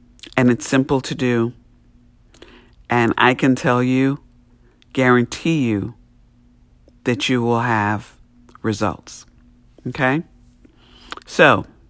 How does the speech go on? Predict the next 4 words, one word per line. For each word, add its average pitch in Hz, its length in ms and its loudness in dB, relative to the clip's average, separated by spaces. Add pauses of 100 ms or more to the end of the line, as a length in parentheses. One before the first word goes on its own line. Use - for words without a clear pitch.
(320)
are 127 120 0
you 117 120 0
seated, 156 600 4 (600)
ready, 147 800 6